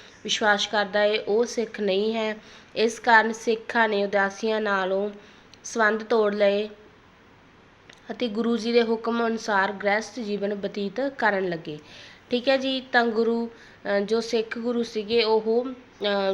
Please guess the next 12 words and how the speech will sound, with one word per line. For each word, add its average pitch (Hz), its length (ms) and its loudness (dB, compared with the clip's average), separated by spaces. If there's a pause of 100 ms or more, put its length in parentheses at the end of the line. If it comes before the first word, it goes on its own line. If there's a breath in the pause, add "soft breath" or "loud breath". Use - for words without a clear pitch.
(140)
ਗ੍ਰਸਥ 214 360 0
ਜੀਵਨ 226 380 0
ਵਿੱਚ 208 240 -4
ਵਿਸ਼ਵਾਸ 202 540 -2
ਰੱਖਦੇ 185 300 -4
ਸੀ, 220 180 -6
ਇਸ 202 240 -4
ਲਈ 220 160 0
ਉਹਨਾਂ 202 260 -2
ਨੇ 220 140 -2
ਜੋ 202 180 -4
ਕਿ 240 260 -4